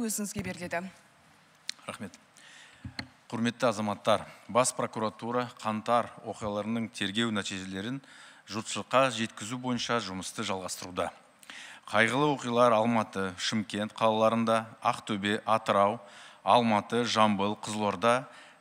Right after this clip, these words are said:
Speaker 2: және Шығыс Қала-, Қазақстан облыстарында орын алды. Сол күндері қылмыскерлер қаруды қолдану арқылы мақсатты түрде стратегиялық мемлекеттік және азаматтық объектілерді басып алып қиратқан.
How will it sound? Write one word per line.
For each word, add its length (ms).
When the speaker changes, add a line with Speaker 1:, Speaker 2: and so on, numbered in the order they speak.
Speaker 2:
және 340
Шығыс 400
Қала-, 300
Қазақстан 600
облыстарында 760
орын 320
алды. 240
Сол 480
күндері 480
қылмыскерлер 720
қаруды 400
қолдану 460
арқылы 380
мақсатты 560
түрде 320
стратегиялық 720
мемлекеттік 640
және 360
азаматтық 640
объектілерді 720
басып 400
алып 240
қиратқан. 480